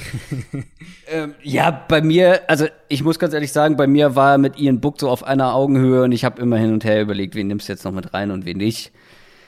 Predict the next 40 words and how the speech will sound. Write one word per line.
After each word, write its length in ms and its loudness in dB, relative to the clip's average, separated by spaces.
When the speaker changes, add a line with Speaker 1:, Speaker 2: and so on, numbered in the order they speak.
Speaker 1:
Okay. 160 -10
Speaker 2:
Deswegen 240 2
bin 100 6
ich 80 0
ganz 160 2
froh, 160 0
dass 160 0
du 80 0
ihn 120 4
mit 160 0
drin 200 2
hast, 200 0
weil 80 0
dann 120 0
sprechen 320 -2
wir 80 0
noch 120 0
über 240 -2
ihn. 280 0
Aber 260 -2
ja, 440 -2
für 220 -2
mich 640 0
war 260 -2
letztendlich 880 -6
der 100 -6
Punkt, 360 -4
dass 160 -8
er 160 -10
einfach 300 -14
unglaublich 400 -14
inkonstant 600 -4
ist. 300 -12
Und 300 -10
Speaker 1:
Mhm. 320 -12
Speaker 2:
du 140 -2
hast 360 0
gegen 320 0
gute 320 -2
Gegner, 920 -2